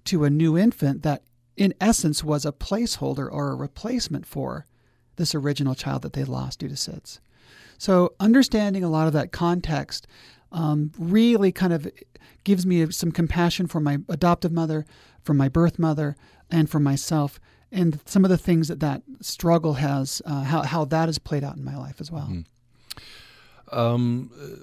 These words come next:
Speaker 2: so, you know, therapy obviously can, can help. Um,
Speaker 1: Mm-hmm.
Speaker 2: photography, though, the sen-, and y-, you say this project will never be,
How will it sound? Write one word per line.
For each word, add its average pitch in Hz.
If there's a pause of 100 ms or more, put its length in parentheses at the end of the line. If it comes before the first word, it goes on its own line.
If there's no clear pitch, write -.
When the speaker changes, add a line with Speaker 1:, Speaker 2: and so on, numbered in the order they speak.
(280)
Speaker 2:
so, 120 (460)
you 104
know, 90
therapy 101
obviously 87
can, 78
can 73
help. 110 (140)
Um, 87
Speaker 1:
Mm-hmm. 165 (800)
Speaker 2:
photography, 127
though, 76
the 73
sen-, 104
and 110
y-, 110
you 113
say 117
this 117
project 113
will 101
never 104
be, 98